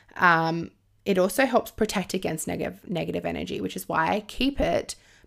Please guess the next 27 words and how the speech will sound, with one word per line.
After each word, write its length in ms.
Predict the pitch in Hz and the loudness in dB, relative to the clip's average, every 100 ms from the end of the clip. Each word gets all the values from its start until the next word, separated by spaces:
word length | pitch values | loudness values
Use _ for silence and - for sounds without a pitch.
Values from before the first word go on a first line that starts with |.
| _ | _
beside 420 | 285 285 165 170 | -2 2 4 4
my 140 | 180 185 | 2 -2
front 320 | - - 196 | -4 -4 0
door. 400 | 269 269 135 190 | 4 4 2 -4
So 140 | - 170 | -6 -2
I 20 | |
have 180 | 185 180 | 0 0
a, 100 | 190 - | -4 -6
two 240 | - - 254 | -6 -2 -2
pieces 460 | - 202 202 214 | -4 -4 -2 -2
on 100 | 196 | -2
either 160 | 175 165 | -2 -4
side 240 | - 170 | -2 -4
of 80 | 170 | -4
my 120 | 180 | -6
front 280 | 175 165 - | -6 -4 -4
door 360 | - 202 254 262 - - - | 0 4 4 4 -4 -20 -8
so 300 | - 202 190 | 2 4 6
that 220 | 180 - | 4 2
it 120 | 190 | -4
will 100 | 185 | -4
repel 580 | 180 170 190 - 175 180 | -4 -4 -6 -2 0 0
anyone 600 | - 165 160 160 160 165 - _ | -4 -4 -2 -2 -4 -8 -12 _
from 200 | - 170 | -4 -2
entering 320 | 190 208 175 | 0 -2 -2
my 140 | 160 | -2
house 680 | 160 - 127 240 285 - - | -2 -4 0 0 0 -4 -8